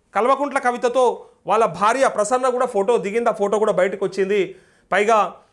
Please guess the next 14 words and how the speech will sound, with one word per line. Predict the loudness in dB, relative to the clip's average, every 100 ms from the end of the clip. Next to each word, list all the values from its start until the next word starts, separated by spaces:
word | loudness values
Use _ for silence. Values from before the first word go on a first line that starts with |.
| _ -2
ఆ | 2 2
నాయకులతోని | 2 2 2 2 2 2 2
కలిసే | 0 0 0
ప్రయత్నం | 0 -2 -2 0
చేసిండ్రు, | 0 -2 -2 0 0
ఆ |
పార్టీలో | 2 0 2 0
టికెట్ | 0 -2 0
తెచ్చుకోవడానికి | -2 -2 -4 -2
ప్రయత్నం | -4 -4 -6
చేశారు. | -6 -6 -2
కాబట్టి | 0 0 -2 -2 -4 -8 _ -4
వేస్తే | 2 2 4 2
గీస్తే | 2 -6 0 2 0 -4